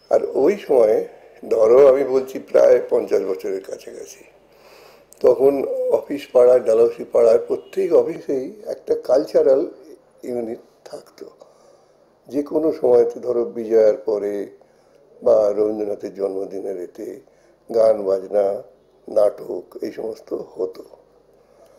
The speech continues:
তো আমি ছেলেবেলা থেকেই আবৃত্তি করতাম, অফিসের এতে কর-, করেছিলাম। উত্তম কুমার শুনেছিলেন।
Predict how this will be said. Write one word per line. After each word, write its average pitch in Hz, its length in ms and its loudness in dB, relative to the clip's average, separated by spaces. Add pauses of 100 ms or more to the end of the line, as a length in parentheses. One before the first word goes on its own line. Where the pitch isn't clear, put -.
(440)
তো 123 400 2 (1700)
আমি 135 500 0 (320)
ছেলেবেলা 143 380 0
থেকেই 175 460 -10 (320)
আবৃত্তি 123 400 -4
করতাম, 113 420 -6 (340)
অফিসের 120 380 -8
এতে 117 220 -12
কর-, 110 200 -4
করেছিলাম। 101 680 -12 (1120)
উত্তম - 260 -8
কুমার 131 280 -6 (140)
শুনেছিলেন। 135 600 -2